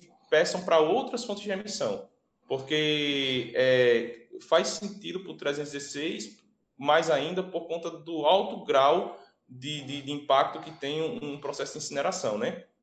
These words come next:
De, de, de, de poluição atmosférica, o potencial poluidor que tem um processo desse. Mas o, os órgãos, eles têm usado pra todas as fontes que ele responde muito bem.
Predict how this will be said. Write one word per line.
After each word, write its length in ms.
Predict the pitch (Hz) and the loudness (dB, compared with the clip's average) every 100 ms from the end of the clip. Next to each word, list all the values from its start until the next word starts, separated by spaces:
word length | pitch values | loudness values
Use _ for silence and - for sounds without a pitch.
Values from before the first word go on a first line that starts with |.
| _ | _
De, 160 | 117 120 | -10 -6
de, 140 | 123 | -6
de, 120 | 120 | -6
de 120 | 127 | -6
poluição 360 | 127 131 131 131 | 0 2 2 -4
atmosférica, 420 | 127 127 123 120 | -4 -2 -2 -2
o 80 | 127 | -6
potencial 460 | - 135 156 147 135 | -4 -2 -2 -2 -2
poluidor 460 | 143 143 127 135 | -2 -4 -6 -8
que 100 | - | -8
tem 260 | - 127 147 - _ - | -4 -4 -6 -14 _ -20
um 60 | - | -2
processo 420 | 135 156 160 - | 0 2 -2 -2
desse. 400 | 110 - - _ _ - | -6 -8 -14 _ _ -6
Mas 500 | 113 123 151 165 160 | 4 6 6 4 -2
o, 140 | 156 | -4
os 140 | 156 143 | -4 2
órgãos, 260 | 151 160 | 4 4
eles 240 | 160 160 - | 0 -6 -8
têm 160 | 156 | -6
usado 360 | 156 156 143 143 | -4 2 2 2
pra 160 | 147 143 | 0 -2
todas 420 | - 143 156 170 | -2 -8 -6 -4
as 180 | 175 - | -4 -4
fontes 320 | 143 151 - | -6 -6 -8
que 440 | - 156 143 - - | -14 -14 -12 -12 -8
ele 140 | 131 | -6
responde 380 | 131 - - 131 | -6 -6 -8 -8
muito 200 | 147 143 | -8 -4
bem. 260 | 107 - | -4 -4